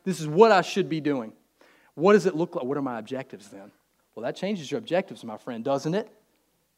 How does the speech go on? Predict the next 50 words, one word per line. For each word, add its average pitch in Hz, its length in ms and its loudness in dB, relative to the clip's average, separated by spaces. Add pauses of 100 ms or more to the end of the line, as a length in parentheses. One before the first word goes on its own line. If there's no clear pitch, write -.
(120)
Now 202 200 4
tomorrow, 156 460 4
it's 156 220 -10
not 220 220 2
so 190 220 2
important 143 400 -2
that 139 100 -6
I 143 80 -2
get 139 180 -2
an 131 80 -4
extra 135 300 -6
thirty 127 300 -6
minutes 107 300 -12
of 110 60 -20
sleep. 101 380 -16 (380)
That 160 320 2
does 180 240 2
not 190 260 2
necessarily 185 840 2
help 170 160 0
me 151 100 -4
with 131 140 -4
my 123 100 -4
mission, 135 400 -4 (240)
unless, 190 420 4
like 170 280 4
me, 165 420 -2 (160)
you 160 100 -6
didn't 180 180 -2
sleep 208 260 -2
much 120 260 -8
this - 220 -12
weekend, 104 320 -14 (320)
'cause 143 120 -8
my 147 120 0
cousins 170 420 2
rolled 127 180 0
in 117 120 -6
town 123 260 -6
and 120 80 -8
tried 127 180 -10
to - 60 -16
kill 175 220 -4
me 104 140 -14 (380)
and - 80 -18
keep 180 140 -8
me 139 100 -2
up 180 160 0
all 104 140 -8
night, 101 240 -20